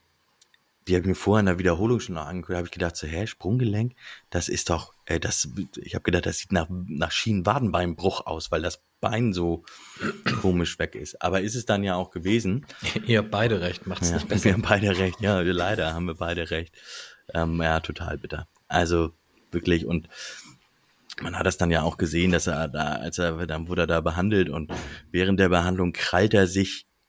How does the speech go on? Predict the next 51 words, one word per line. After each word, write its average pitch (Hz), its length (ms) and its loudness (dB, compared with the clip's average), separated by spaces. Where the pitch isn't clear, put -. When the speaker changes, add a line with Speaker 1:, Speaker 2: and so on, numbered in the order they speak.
Speaker 1:
also 85 320 -4
krallt 107 360 2
er 101 120 6
sich 95 200 -2
mit 95 120 0
den 92 120 2
Händen 98 360 2
an 87 220 0
seinen 90 260 2
Betreuern 95 640 0
fest - 540 -4
und 87 180 -4
so, 85 200 0
ne? 92 220 2
Also 85 200 0
der, 90 240 2
dem 90 200 -6
ging's 87 200 -4
echt - 260 -8
schlecht - 560 -6
und 90 220 -4
ich - 80 -8
war 98 160 4
relativ 101 380 4
früh 110 140 4
in 101 40 6
der 98 120 8
Mixzone, 117 500 6
da 98 100 8
wurde 101 220 4
er 98 140 2
grad 101 240 4
durch 98 100 4
die 101 100 4
Mixzone 113 440 4
gebracht 107 380 4
und 92 200 4
er 78 120 0
ist - 140 -2
noch 101 120 0
gehumpelt 117 520 8
und 95 100 6
dann 90 120 6
haben 92 100 2
die 95 100 6
irgendwann 92 400 4
so 90 120 2
behelfsmäßig 95 680 2
einen 92 120 0
Bürostuhl 107 720 6
ge-, 98 320 4